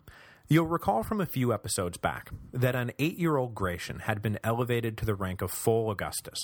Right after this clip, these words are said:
after his father nearly succumbed to a serious illness in three sixty-eight. Shortly thereafter, Valentinian had gone on campaign against the Alemanni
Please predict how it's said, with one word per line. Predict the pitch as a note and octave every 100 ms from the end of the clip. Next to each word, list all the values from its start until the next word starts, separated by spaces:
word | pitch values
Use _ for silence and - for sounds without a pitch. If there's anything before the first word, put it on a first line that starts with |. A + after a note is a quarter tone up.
| - _
after | G#2+ A2 - B2
his | G#2+ A2
father | G2+ F2+ F#2+
nearly | G#2+ C3 C#3
succumbed | B2+ - - G2 F2
to | -
a | E2+
serious | - - G2 F2 -
illness | C#3 A#2 F#2 - -
in | G2 F#2+
three | F2 E2+
sixty-eight. | - - - F#2+ G#2 - - - - - - - _ _ _ _ _ _ _ _ _ -
Shortly | - G#3 G#3
thereafter, | E3+ C3 G2 F2+ G#2 G#2 _ -
Valentinian | D3+ F#3 G3 D3+ C3+ B2+
had | A#2 A#2+
gone | G#2 G#2
on | G#2+
campaign | - G#2 - G2
against | F2 F2 E2+
the | F#2
Alemanni | E2 F#2 A#2 G2 -